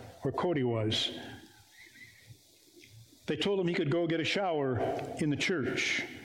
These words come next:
Now, the last place Cody wanted to go at that point in his life was into a church, but he hadn't bathed in so long that even the other homeless men couldn't stand his smell anymore.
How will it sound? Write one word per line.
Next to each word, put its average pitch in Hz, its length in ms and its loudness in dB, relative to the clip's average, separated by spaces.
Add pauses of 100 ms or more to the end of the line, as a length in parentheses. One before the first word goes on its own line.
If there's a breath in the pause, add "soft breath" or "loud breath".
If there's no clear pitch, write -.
(840 loud breath)
Now, 156 100 0
the 156 80 0
last 190 300 -2
place 190 240 0
Cody 196 260 2
wanted 165 280 2
to 151 40 2
go 170 180 4
at 151 80 0
that 160 200 0
point 170 160 0
in 156 80 2
his 120 120 2
life 165 300 2
was 147 140 2
into 147 180 4
a 139 60 4
church, 180 440 2
but 147 160 2
he - 280 0
hadn't 165 320 2
bathed 180 320 2
in 156 100 2
so 175 160 2
long 165 360 2
that 160 120 2
even 185 240 4
the 165 100 4
other 165 180 4
homeless 170 380 2
men 139 440 2 (340 loud breath)
couldn't 151 200 2
stand 160 320 0
his 139 120 2
smell 156 360 2
anymore. 107 520 2